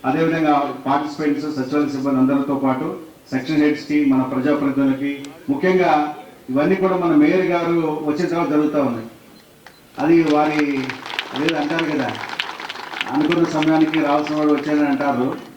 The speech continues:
ఆ విధంగా వారు వచ్చిన తర్వాత ఇవన్నీ జరుగుతూ ఉన్నాయి. అది కూడా వారికి ఒక స్వీట్ మెమరీ. అదేవిధంగా కమిషనర్గా నా టైంలో జరగడం కూడా నాకు కూడా ఇది ఒక స్వీట్ మెమరీగానే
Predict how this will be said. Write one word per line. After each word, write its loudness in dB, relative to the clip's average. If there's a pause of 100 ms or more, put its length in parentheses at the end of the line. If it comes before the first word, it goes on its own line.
(240)
ఆ 4
విధంగా 2 (440)
వారు 0
వచ్చిన 0
తర్వాత 0
ఇవన్నీ 2
జరుగుతూ 2
ఉన్నాయి. 2
అది 2
కూడా 0
వారికి 2
ఒక 0
స్వీట్ 4
మెమరీ. 2 (680)
అదేవిధంగా 2
కమిషనర్గా 2
నా 4
టైంలో 2
జరగడం 2
కూడా 4
నాకు 2
కూడా 2
ఇది 2
ఒక -4
స్వీట్ -2
మెమరీగానే 0